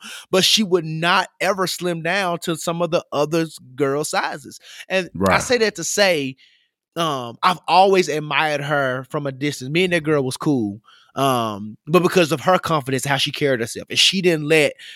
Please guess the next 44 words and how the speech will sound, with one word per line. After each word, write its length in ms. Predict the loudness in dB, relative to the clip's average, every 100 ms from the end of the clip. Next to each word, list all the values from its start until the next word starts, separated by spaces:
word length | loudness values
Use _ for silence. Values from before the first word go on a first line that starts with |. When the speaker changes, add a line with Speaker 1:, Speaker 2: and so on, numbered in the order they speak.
| -12 -2
Speaker 1:
the 120 | 2
other 180 | 2 4
girls 220 | 4 2
on 60 | 2
her 80 | -2
cheerleading 280 | -2 -4
squad 200 | -2 0
intimidate 380 | 0 0 -2 -2
her. 80 | 0
She 180 | 0 0
knew 220 | -2 0
what 100 | 0
she, 100 | 0 0
and 100 | 0
she 140 | 0
was 180 | 0 -2 -8 2
probably 280 | 2 2
in 60 | 0
better 180 | 2 2
shape 240 | 0 -4
than 100 | -2
a 40 | 0
lot 180 | 2
of 80 | 0
them. 220 | -4 -6 -14 -6
I 80 | -4
said 220 | 4 4
the 80 | 4
same 180 | 4 4
Speaker 2:
Mm-hmm. 80 | 4
Speaker 1:
thing 120 | -2
for 60 |
you. 220 | -4 -6 -8 -14 -8 -4
If 160 | 2
you're 100 | 4
already 320 | 6 6 6
working 320 | 4 2 2 2
out 220 | 2 2
and 100 | 0
maintaining 460 | 0 0 -4 -4
some 160 | -4 -4
type 160 | -2 -2
of 80 |
diet, 420 | 0 2 2 0